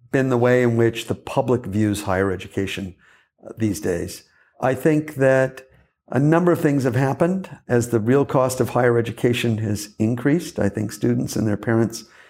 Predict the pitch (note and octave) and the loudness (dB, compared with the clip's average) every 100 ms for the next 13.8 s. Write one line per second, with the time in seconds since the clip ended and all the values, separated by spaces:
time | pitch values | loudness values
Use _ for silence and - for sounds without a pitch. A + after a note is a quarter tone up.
0 | _ _ _ - C3+ B2+ A#2+ A#2+ - - | _ _ _ -4 2 4 4 0 -12 -2
1 | C3 C#3+ D3 C#3 A#2+ A#2 G#2+ G2+ A2 C#3+ | 2 4 4 4 2 2 2 2 0 -2
2 | - F3 G#3 - - - G#2 - A2 A#2 | 0 0 0 -4 -18 -6 -2 0 2 2
3 | B2+ A#2+ - A2 G2+ F#2+ G#2 G2 G#2+ G#2+ | 2 0 2 4 4 0 -4 0 2 2
4 | - - G#2 - C#3 B2+ B2 G#2 - C#3 | -2 -4 -4 0 0 0 0 -2 -2 0
5 | B2 D#3 C3+ F#2+ G2 G#2+ G2+ F#2 - - | 2 2 2 0 0 -2 -2 -4 -2 -4
6 | - - F2 E2+ - G2 A2+ - A#2+ - | -2 -2 -4 -4 0 0 0 -2 -2 -2
7 | - E2 - - - - - A#2+ - _ | -2 -2 -4 -10 -12 -8 -8 -8 -12 _
8 | _ _ _ _ - F2 - B2+ B2 C#3+ | _ _ _ _ -6 -4 -2 2 2 2
9 | B2 - B2 A2 G#2 - - B2 A#2+ A2+ | 2 2 2 2 0 -8 -4 0 2 0
10 | - A#2+ A#2 A2+ G#2 - G#2+ G#2 F#2 F#2+ | 0 0 0 0 -2 0 -2 0 0 0
11 | A2 - G#2+ F#2+ F2+ - G2 - G#2 G#2+ | 0 0 -2 0 -4 -4 -6 -2 -2 0
12 | A2 G#2 G2 F2+ - G2+ G2 G#2 G2 G#2+ | 0 0 0 -2 0 0 0 0 0 0
13 | G#2 G2+ - - - - - - | 0 -2 -4 -4 -8 -8 -10 -12